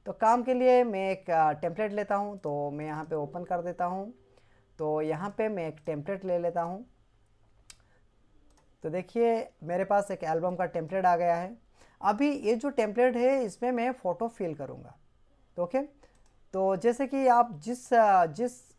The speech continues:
मास्क पे, जो फ्रेम पे आपको फ़ोटो लगाना है फर्स्ट, उसी फ्रेम को आप सिलेक्ट कर लीजिए।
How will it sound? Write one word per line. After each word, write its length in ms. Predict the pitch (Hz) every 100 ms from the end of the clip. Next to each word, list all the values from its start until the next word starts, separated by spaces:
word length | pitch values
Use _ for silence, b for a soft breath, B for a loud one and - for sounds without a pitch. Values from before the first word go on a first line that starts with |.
| _
मास्क 360 | 165 180 208 -
पे, 140 | 208 190
जो 260 | 156 196
फ्रेम 380 | 220 - 202 208
पे 100 | 202
आपको 300 | 196 180 -
फ़ोटो 340 | 196 196 190 208
लगाना 460 | 156 139 160 175
है 220 | 180 202 - - - - - - -
फर्स्ट, 260 | 185 190 - - b b -
उसी 240 | 196 -
फ्रेम 360 | 262 - 202 202
को 100 | 202
आप 120 | 196
सिलेक्ट 400 | - - 160 175
कर 120 | 190
लीजिए। 400 | 175 175 165 185